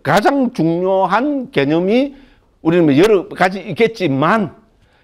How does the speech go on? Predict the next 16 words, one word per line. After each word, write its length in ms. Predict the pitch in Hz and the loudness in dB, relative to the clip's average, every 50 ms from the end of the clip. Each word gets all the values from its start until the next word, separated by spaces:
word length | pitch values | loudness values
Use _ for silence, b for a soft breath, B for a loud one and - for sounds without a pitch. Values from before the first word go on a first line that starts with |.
| _ - | _ -2
그중에서, 440 | - 175 175 233 240 214 160 175 123 | -2 0 2 2 0 0 0 -2 0
그죠? 340 | 117 123 156 190 - b b b b b b _ | 0 0 0 0 -2 b b b b b b _
가장 380 | - 139 175 202 349 320 269 226 | -4 -2 0 2 2 0 0 0
중요한 460 | - 160 156 147 151 147 151 160 160 | -2 -2 0 0 2 2 0 0 0
거, 180 | 151 123 95 - - - | 0 -2 -2 -4 -6 -4
특히, 260 | 208 190 165 190 165 | -4 -2 0 0 2
저 140 | 143 151 160 | 2 2 2
마음을 600 | 143 131 123 143 160 175 180 175 160 165 165 B B B B B B | 0 0 0 0 0 0 0 0 0 0 -2 B B B B B B
경지로 400 | - 165 180 202 170 180 156 156 | -4 -2 0 0 0 0 0 0
나눈다든지 500 | 143 127 127 139 147 147 143 139 139 131 | 0 -2 -2 0 0 0 0 -2 -4 -4
이렇게 320 | 147 165 170 160 135 143 123 | -4 -2 -2 0 0 -2 -2
가장 300 | - 160 180 208 214 180 | -2 -2 -2 -2 -2 -2
중요한 240 | 143 139 143 147 156 | -2 -2 -2 -2 -2
게 40 | 147 | -2
뭐죠? 240 | 120 113 101 90 85 - _ _ | -2 -4 -6 -8 -12 -16 _ _
업이죠. 520 | 185 170 165 170 143 147 127 123 151 - | 0 0 0 0 0 0 0 0 -2 -4